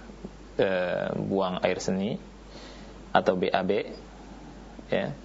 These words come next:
atau karena tertidur, tidur dengan lelap dan nyenyak, ya. Ini hadas.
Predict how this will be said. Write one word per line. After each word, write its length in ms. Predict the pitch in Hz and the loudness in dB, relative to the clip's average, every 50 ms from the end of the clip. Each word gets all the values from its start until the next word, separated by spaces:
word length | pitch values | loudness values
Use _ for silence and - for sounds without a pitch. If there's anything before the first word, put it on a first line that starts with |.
| - - - - - - - - - - - - - - - - - - | -14 -14 -14 -14 -14 -14 -14 -14 -14 -14 -14 -16 -16 -16 -16 -16 0 4
atau 480 | - 104 107 104 - 104 101 95 92 | 4 4 4 6 6 6 6 6 4
karena 320 | - - 92 92 92 87 85 | 4 4 4 4 2 2 2
tertidur, 560 | - - - - 110 107 123 127 131 135 139 - - - - - - - - - - - - - - - - - - - - - - | 2 2 4 4 4 4 4 2 2 0 -2 -6 -10 -12 -12 -12 -14 -14 -14 -16 -16 -16 -16 -16 -16 -14 -14 -16 -16 -16 -16 -16 0
tidur 160 | - - 104 | 4 4 4
dengan 480 | 92 95 92 90 87 85 87 87 87 92 | 6 4 2 0 0 0 -2 -2 0 2
lelap 400 | 95 98 95 101 104 98 - - | 2 4 4 4 2 2 -2 -2
dan 160 | - 92 90 | -2 0 0
nyenyak, 340 | 87 85 92 98 104 117 - - - - - - - - - - - - - - - - - - | 2 2 2 2 2 0 -2 -4 -10 -14 -16 -16 -16 -16 -16 -16 -16 -16 -16 -16 -10 -6 -2 0
ya. 180 | 110 123 156 156 - - - - - - - - - - - - - - - | 0 0 -2 -4 -8 -12 -16 -16 -16 -16 -16 -16 -16 -16 -16 -16 -18 -2 0
Ini 180 | - 101 98 - | 2 2 4 2
hadas. 600 | - - - 98 87 - - - - - - | 2 2 2 2 2 0 -4 -10 -12 -12 -12